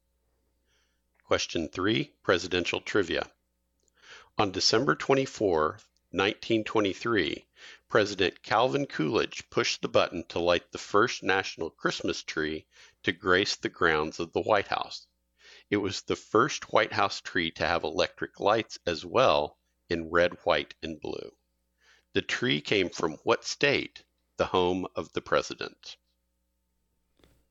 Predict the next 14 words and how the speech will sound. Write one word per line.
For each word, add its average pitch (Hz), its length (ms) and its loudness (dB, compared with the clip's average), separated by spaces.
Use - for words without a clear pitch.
Number 80 260 0
four, - 460 0
the - 100 0
Stanford 151 680 0
tree, 73 440 0
which - 160 0
has 90 140 0
been 98 240 0
called, 92 560 4
quote, - 420 0
"a 87 80 2
demented 92 640 -2
Christmas - 520 -2
tree," 65 440 -6